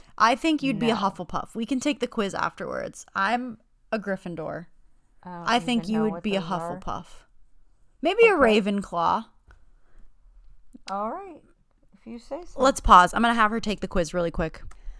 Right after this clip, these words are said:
Speaker 1: We just took a very long quiz, and
Speaker 2: Oh my
Speaker 1: Mom
Speaker 2: gosh,
Speaker 1: is a
Speaker 2: it was
Speaker 1: Hufflepuff.
Speaker 2: forever.
Speaker 1: But she's a Hufflepuff, just like I thought.
Speaker 2: I had a guess on some of the names, but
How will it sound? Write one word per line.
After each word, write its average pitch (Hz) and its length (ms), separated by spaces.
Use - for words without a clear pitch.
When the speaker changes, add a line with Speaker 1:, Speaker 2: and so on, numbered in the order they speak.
Speaker 1:
We 262 160
just 277 180
took 285 120
a 240 40
very 240 240
long 233 260
quiz, 208 320
and 208 100
Speaker 2:
Oh - 20
my 196 120
Speaker 1:
Mom 220 120
Speaker 2:
gosh, 240 180
Speaker 1:
is 202 60
a 226 60
Speaker 2:
it 202 80
was 208 180
Speaker 1:
Hufflepuff. 196 140
Speaker 2:
forever. 214 680
Speaker 1:
But 220 220
she's 214 200
a 233 40
Hufflepuff, 233 640
just 208 200
like 220 120
I 226 80
thought. 196 300
Speaker 2:
I 220 60
had 233 80
a 233 60
guess 240 340
on 196 140
some 202 260
of 185 260
the 190 140
names, 180 480
but 156 260